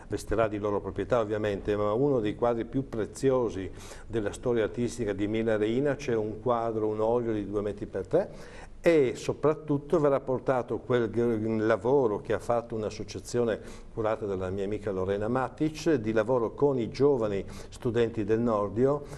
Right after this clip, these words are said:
e con i giovani di quella volta allievi di Mila Reina, per cui questo intervento di ricostruire il percorso artistico dell'artista e di stimolare la nuova produzione culturale sarà presentato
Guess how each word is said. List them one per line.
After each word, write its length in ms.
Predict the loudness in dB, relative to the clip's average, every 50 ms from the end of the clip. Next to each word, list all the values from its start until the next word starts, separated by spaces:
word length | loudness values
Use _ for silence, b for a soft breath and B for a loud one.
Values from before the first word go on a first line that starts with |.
| B B B
e 160 | 0 0 2
con 240 | 2 0 2 2 2
i 140 | 0 0 2
giovani 500 | 4 4 4 4 4 2 0 0 0 -2
di 140 | -4 -2
quella 260 | 0 0 2 2 2 2
volta 640 | 2 2 2 0 0 -2 -2 -2 -2 -2 -2 -2
allievi 500 | -2 -2 0 0 2 2 2 0 0 -2
di 140 | -2 -2 -2
Mila 320 | 0 0 2 2 4 4
Reina, 460 | 4 2 2 0 0 0 0 -2 -2 -2 B B B B B
per 160 | -4 -4 -2 0
cui 220 | 0 0 0 0
questo 380 | 2 2 2 2 2 0 0 0
intervento 840 | 0 0 2 2 2 2 2 2 2 2 2 0 -4 -6 -6 -6
di 200 | -4 -4 -2 -2
ricostruire 720 | 0 -2 -2 -2 -4 -4 -4 -2 -2 0 2 2 2 2 0
il 60 | 0
percorso 540 | 0 0 -2 0 0 0 0 0 0 0 -2
artistico 520 | -2 0 0 -2 -2 -2 -2 -2 0 2
dell'artista 840 | 2 4 4 2 0 -2 -2 -4 -4 -2 -4 -6 -8 -8 -8 -8 -8 B B B B B B
e 100 | -4 -2
di 140 | -2 -2 -4
stimolare 640 | -2 -2 0 2 2 2 4 4 2 2 2 0 0
la 120 | 0 2
nuova 300 | 2 2 4 4 2 2
produzione 580 | 0 -2 -4 -2 -2 -4 -4 -2 0 0 0 0
culturale 680 | 0 -2 0 2 4 4 4 4 4 2 2 2 2
sarà 280 | 0 0 2 2 2
presentato 760 | 0 -2 -4 -2 -2 -2 0 2 2 2 0 0 -4 -4 -4